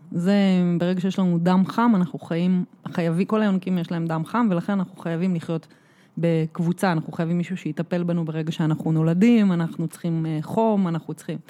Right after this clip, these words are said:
דווקא בעיניי, אם כבר הפסיכופתיה היא איזושהי מוטציה, כאילו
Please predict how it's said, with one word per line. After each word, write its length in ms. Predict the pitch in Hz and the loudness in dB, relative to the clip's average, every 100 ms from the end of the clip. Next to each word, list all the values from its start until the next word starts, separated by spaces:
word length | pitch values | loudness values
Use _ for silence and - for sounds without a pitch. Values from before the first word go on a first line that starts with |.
| - - - - - - | -20 -20 -20 -20 -18 -4
דווקא 320 | 196 233 277 | -4 -2 -2
בעיניי, 880 | 214 180 175 180 202 254 254 247 240 - | 0 0 0 0 0 0 0 0 -2 -2
אם 180 | 202 226 | 0 0
כבר 300 | 226 190 202 | 0 -2 -2
הפסיכופתיה 800 | 185 185 175 - 175 196 208 214 | -2 -4 -6 -4 0 0 2 0
היא 300 | 190 185 185 | 0 0 0
איזושהי 400 | - 185 202 190 | 0 -2 -2 0
מוטציה, 760 | 175 180 - 247 269 - 208 214 214 - - _ - - | 0 0 0 -2 0 0 2 0 -2 -12 -20 _ -16 -6
כאילו 480 | 196 208 302 277 | 0 4 4 4